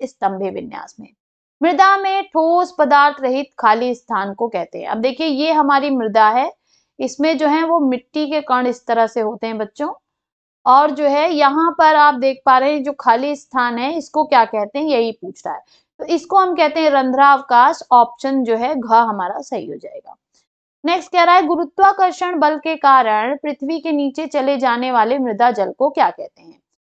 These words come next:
तो इसको बच्चों हम कहते हैं गुरुत्वीय जल। ऑप्शन का हमारा सही हो जाएगा। पौधों की जड़ों को प्राप्त जल होता है, तो पौधों की जड़ों को कौन सा जल प्राप्त होता है? ऑप्शन ग, केशिका जल।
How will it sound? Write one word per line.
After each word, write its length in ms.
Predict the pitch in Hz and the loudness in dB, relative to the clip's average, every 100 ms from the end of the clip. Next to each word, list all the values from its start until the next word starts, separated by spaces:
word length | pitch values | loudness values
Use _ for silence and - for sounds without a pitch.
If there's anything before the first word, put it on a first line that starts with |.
| _ - | _ -10
तो 60 | |
इसको 360 | 240 330 - 370 | -6 -4 0 0
बच्चों 320 | 349 349 339 | 0 -2 0
हम 160 | 320 311 | 0 0
कहते 260 | 269 254 | 0 0
हैं 300 | 269 311 453 _ _ _ _ _ _ _ _ _ _ _ _ _ 254 | -2 -2 -4 _ _ _ _ _ _ _ _ _ _ _ _ _ 0
गुरुत्वीय 680 | 349 370 370 381 415 415 | 4 2 0 2 4 4
जल। 240 | 254 202 170 | 4 0 0
ऑप्शन 420 | 196 - 262 262 | -2 -2 -4 -2
का 120 | 311 | 2
हमारा 320 | 285 277 285 | 2 4 2
सही 240 | 285 294 302 | 0 -2 0
हो 60 | |
जाएगा। 340 | 294 277 285 359 | 0 2 2 0
पौधों 500 | 349 330 320 392 392 | 4 4 6 2 0
की 220 | 381 381 | -2 0
जड़ों 380 | 320 311 339 349 | 4 4 4 2
को 180 | 320 | 0
प्राप्त 440 | 302 262 247 254 285 | 2 4 4 2 -4
जल 280 | 226 220 214 | -2 -2 -2
होता 200 | 180 180 | -6 -6
है, 60 | 185 | -4
तो 120 | 220 | -4
पौधों 320 | 269 247 302 | -2 0 0
की 100 | 285 | -2
जड़ों 220 | 311 320 | -2 -2
को 80 | 311 | -2
कौन 240 | 311 302 | 2 2
सा 120 | 294 302 | 2 -2
जल 180 | 311 | -2
प्राप्त 340 | 302 302 294 302 | 0 2 2 0
होता 160 | 294 | -2
है? 60 | 349 | 4
ऑप्शन 440 | 294 262 - 294 | 4 4 -4 -4
ग, 160 | 269 220 | -2 4
केशिका 880 | 247 277 370 285 269 254 269 269 254 | 4 4 2 -2 -2 -4 -4 0 0
जल। 240 | 208 - | 0 -10